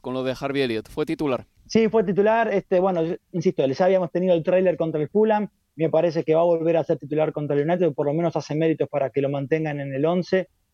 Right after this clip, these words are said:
Speaker 2: Y en esa acción, chicos, en la que él remata, lo bloquean en la primera parte y recupera desde el piso,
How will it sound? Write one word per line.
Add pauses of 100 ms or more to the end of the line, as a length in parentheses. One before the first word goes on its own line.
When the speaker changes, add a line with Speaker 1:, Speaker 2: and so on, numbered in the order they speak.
(140)
Speaker 2:
Y
en
esa
acción,
chicos,
en
la
que
él
remata,
lo
bloquean
en
la
primera
parte
y
recupera
desde
el
piso,